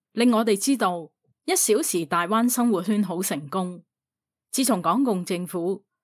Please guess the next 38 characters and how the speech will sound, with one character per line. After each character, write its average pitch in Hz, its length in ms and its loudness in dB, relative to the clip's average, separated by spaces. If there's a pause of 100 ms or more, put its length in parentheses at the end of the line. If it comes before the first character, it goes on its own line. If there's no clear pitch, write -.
(120)
向 285 160 4
大 208 160 0
陸 202 140 -2
學 196 180 -2
生 262 240 0
兜 269 220 0
售 180 240 0
D 220 180 -2
S 214 240 -2
E 220 80 2
考 170 220 -4
試， 160 440 -8 (600)
短 247 240 2
短 208 140 4
一 277 280 2
年 151 220 -6 (220)
已 240 120 0
經 311 160 0
出 330 120 0
現 196 280 2
唔 151 40 -10
少 170 160 -2
問 185 280 0
題， 143 440 -10 (560)
今 370 200 0
後 247 200 -2
會 196 180 0
令 180 160 -6
D 254 220 0
S 254 260 -2
E 226 100 -2
嘅 196 120 2
認 170 200 -8
受 165 220 -4
性 185 180 -2
被 165 200 -4
質 208 240 -4
疑。 139 360 -8